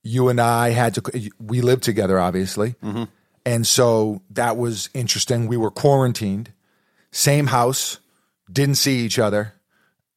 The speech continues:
Speaker 1: Me in the West Wing, as I
Speaker 2: Yeah.
Speaker 1: like to call it.
Speaker 2: <laughs> Yeah.
Speaker 1: I, I had the West Wing, and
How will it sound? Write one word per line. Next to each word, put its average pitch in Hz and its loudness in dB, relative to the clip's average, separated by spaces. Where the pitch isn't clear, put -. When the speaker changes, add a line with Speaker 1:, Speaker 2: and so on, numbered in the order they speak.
Speaker 1:
Me 135 0
in 127 -6
the 120 0
West 127 0
Wing, 110 -2
as 117 0
I 117 4
Speaker 2:
Yeah. 113 4
Speaker 1:
like 117 0
to 131 -2
call 117 4
it. 123 0
Speaker 2:
<laughs> - -8
Yeah. 113 -6
Speaker 1:
I, 113 -2
I 113 -2
had 113 0
the 117 0
West 117 -2
Wing, 107 -4
and 123 0